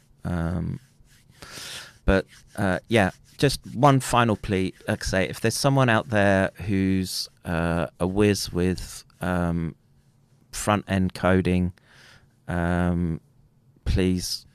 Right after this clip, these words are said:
get in touch with me. Um, we could use your help.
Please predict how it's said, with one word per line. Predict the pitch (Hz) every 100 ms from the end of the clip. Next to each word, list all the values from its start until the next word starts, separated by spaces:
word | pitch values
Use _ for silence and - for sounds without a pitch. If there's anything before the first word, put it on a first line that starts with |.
| _ _ _ _ _ _
get | 107 78
in | 82
touch | 110 73 -
with | 87
me. | 90 87 - - _ -
Um, | 85 82 78 -
we | 101
could | 87 85 87
use | 85 -
your | 80
help. | 85 80 -